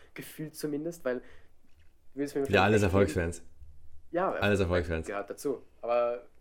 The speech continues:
Speaker 2: Ja, sicher, aber es ist ja so. Aber dann völlig zu Recht, aber auch. Außerdem, andersrum musst du auch anders überlegen, das Team hat sich auch verdient, Aufmerksamkeit zu bekommen, wenn sie so krass sind.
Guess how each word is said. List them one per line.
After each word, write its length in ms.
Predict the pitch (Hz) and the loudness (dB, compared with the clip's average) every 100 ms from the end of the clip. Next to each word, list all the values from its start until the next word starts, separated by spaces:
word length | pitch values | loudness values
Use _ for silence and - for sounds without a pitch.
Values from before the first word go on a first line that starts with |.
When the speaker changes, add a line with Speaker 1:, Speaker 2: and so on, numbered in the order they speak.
| - | -2
Speaker 2:
Ja, 220 | 98 101 | 4 6
sicher, 340 | 101 98 92 90 | 6 4 2 0
aber 180 | 95 95 | 4 4
es 180 | 95 - - | 4 0 -6
ist 100 | 104 | 0
ja 80 | 98 | 2
so. 240 | 87 87 85 - - - - | 2 0 -2 -8 -8 -4 -2
Aber 140 | - 107 | 2 4
dann 240 | 127 123 | 6 4
völlig 360 | - - 95 104 | 0 2 4 4
zu 100 | 107 | 4
Recht, 220 | 101 107 | 2 4
aber 120 | 92 | 4
auch. 240 | 85 92 - - - - | 4 4 -2 -6 -6 -2
Außerdem, 380 | 117 117 131 - | 2 6 6 6
andersrum 380 | 120 131 123 123 | 6 6 6 6
musst 120 | 127 | 6
du 60 | |
auch 60 | 117 | 6
anders 180 | 117 113 | 4 6
überlegen, 320 | 117 117 107 | 6 6 6
das 160 | 101 - | 0 2
Team 200 | 131 123 | 6 6
hat 120 | - | 6
sich 120 | 113 | 4
auch 100 | 107 | 4
verdient, 360 | 107 98 127 - | 4 2 2 2
Aufmerksamkeit 480 | 95 104 92 98 | 0 0 0 0
zu 120 | - 95 | 0 0
bekommen, 280 | 90 95 | 2 4
wenn 80 | 95 | 4
sie 80 | 90 | 2
so 100 | 90 | 0
krass 260 | - 92 - | 0 0 -2
sind. 180 | 82 | -8